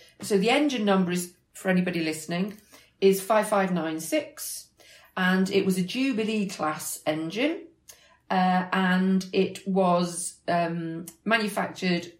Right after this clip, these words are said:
around nineteen thirty-four, nineteen thirty-five. Um, and it operated out of Crewe, but it got its name during its first service repair in June nineteen thirty-six.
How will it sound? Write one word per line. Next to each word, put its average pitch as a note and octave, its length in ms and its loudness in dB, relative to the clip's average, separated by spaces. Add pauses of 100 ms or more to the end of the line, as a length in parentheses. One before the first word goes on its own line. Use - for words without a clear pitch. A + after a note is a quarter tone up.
(120)
around E3+ 320 -2
nineteen E3 320 -6
thirty-four, D#3 540 -8
nineteen D3+ 280 -12
thirty-five. - 680 -12 (800)
Um, E3 480 0 (360)
and G#3+ 120 0
it - 100 -4
operated A3+ 460 -2
out A#3 180 2
of G#3 160 -6 (500)
Crewe, - 920 -2 (440)
but G#3 200 -4
it - 220 -4 (400)
got C#4+ 240 2
its - 160 -4
name F3+ 540 0
during G3 300 4
its F#3 160 -2
first A#3 640 -4
service C4 680 -2
repair D3 580 -2
in F3 220 -2
June F3 300 -2
nineteen E3+ 480 -6
thirty-six. - 800 -8